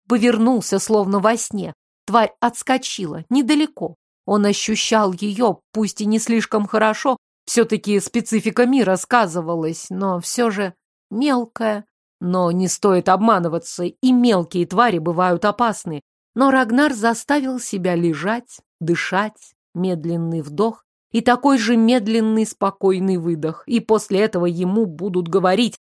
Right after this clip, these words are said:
что нельзя хранить секиру у кровати, что это признак нервического расстройства, и нормальные люди так не делают.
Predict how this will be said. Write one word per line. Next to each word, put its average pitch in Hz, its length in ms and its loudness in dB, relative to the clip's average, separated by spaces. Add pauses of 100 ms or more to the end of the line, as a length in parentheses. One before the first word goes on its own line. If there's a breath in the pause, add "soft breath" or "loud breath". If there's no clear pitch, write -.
(100)
что - 240 2
нельзя 220 440 4
хранить 208 460 0
секиру 208 480 0
у 185 100 0
кровати, 196 560 0 (220)
что - 260 4
это 247 200 6
признак 233 580 2 (140)
нервического 233 920 4
расстройства, 220 840 2
и 202 200 -2
нормальные 220 680 2
люди 214 260 -4
так 220 240 -2
не 220 160 2
делают. 214 480 -6